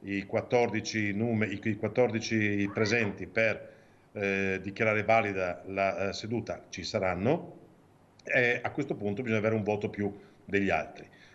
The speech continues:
Noi confidiamo che oltre ai diciannove sì ci possa essere qualche ulteriore sì e che dall'altra parte non ci siano tutti no, ma ci siano anche delle astensioni. Hanno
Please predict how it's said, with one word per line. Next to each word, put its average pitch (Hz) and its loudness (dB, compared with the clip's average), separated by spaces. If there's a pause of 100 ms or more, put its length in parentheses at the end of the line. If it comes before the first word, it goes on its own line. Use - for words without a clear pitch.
(160)
Noi 110 4
confidiamo 113 0
che 98 -6
oltre 117 -2
ai 101 -2
diciannove 104 -2
sì - -4 (500)
ci 110 -8
possa 117 2
essere 110 -2
qualche 110 -2
ulteriore 113 4
sì 165 0 (340)
e 107 -2
che 113 -2
dall'altra 117 2
parte 117 2
non 117 -2
ci 113 -8
siano 107 -2
tutti 123 -6
no, 123 2 (220)
ma 110 0
ci 113 -6
siano 113 2
anche 101 -2
delle 101 -2
astensioni. 98 -2 (380)
Hanno 117 2